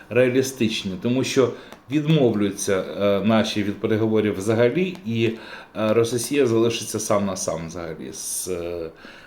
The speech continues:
з тими всіми проблемами, які в неї є. Тобто, скажімо так, щоб, е, вимоги були більш,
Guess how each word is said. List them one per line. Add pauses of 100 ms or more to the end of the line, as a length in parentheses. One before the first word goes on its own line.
(220)
з (100)
тими
всіми
проблемами,
які
в
неї (120)
є. (3500)
Тобто,
скажімо
так,
щоб, (320)
е,
вимоги
були
більш,